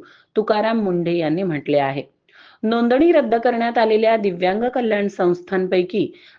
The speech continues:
ज्यांनी राज्य सरकारकडून अनुदान घेतले, त्याचा विनियोग त्यांनी कसा केला? अनुदान घेत असतानाच्या काळात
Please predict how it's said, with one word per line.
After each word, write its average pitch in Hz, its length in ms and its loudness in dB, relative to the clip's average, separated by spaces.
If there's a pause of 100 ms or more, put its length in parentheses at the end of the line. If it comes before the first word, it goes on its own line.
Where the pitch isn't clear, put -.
(100)
ज्यांनी 208 380 2
राज्य 180 320 0
सरकारकडून 180 840 0
अनुदान 160 460 0
घेतले, 170 420 -2 (340)
त्याचा 202 280 2
विनियोग 196 540 -2
त्यांनी 175 240 2
कसा 151 300 -2
केला? 180 380 -2 (340)
अनुदान 269 460 2
घेत 233 280 0
असतानाच्या 196 640 -2
काळात 175 420 -2